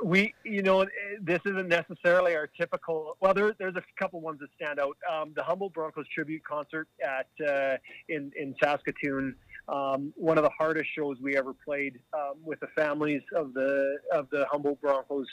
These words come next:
in the front rows, um, but one of the most,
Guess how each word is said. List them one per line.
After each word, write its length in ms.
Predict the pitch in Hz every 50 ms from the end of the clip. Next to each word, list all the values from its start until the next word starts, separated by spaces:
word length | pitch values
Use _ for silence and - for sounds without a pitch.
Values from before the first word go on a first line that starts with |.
| - _ - - 233
in 100 | 160 139
the 80 | 139 - -
front 180 | 156 147 143 143
rows, 360 | 147 139 135 139 139 139 120 - _ _ - - _ _ _ _ -
um, 460 | 160 143 139 135 139 139 143 147 - _ _ _ _ -
but 240 | 160 156 165 175
one 160 | 156 156 156 156
of 80 | 139
the 80 | 143 143
most, 360 | 143 139 139 135 - -